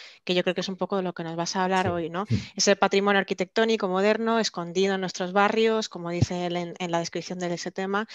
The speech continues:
Speaker 1: y que nos va a enseñar a verlo desde una perspectiva,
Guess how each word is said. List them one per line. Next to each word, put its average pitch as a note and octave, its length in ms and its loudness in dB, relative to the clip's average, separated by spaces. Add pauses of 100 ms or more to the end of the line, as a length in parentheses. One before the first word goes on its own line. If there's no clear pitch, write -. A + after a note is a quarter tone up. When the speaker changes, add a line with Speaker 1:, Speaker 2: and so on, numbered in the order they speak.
(340)
Speaker 1:
y G#3+ 120 4
que G#3 120 2
nos G3 140 0
va G#3+ 60 6
a - 20 6
enseñar G3+ 380 4
a F#3+ 60 4
verlo G#3 520 4 (100)
desde F#3 300 -6
una F3+ 300 -2
perspectiva, F3+ 800 0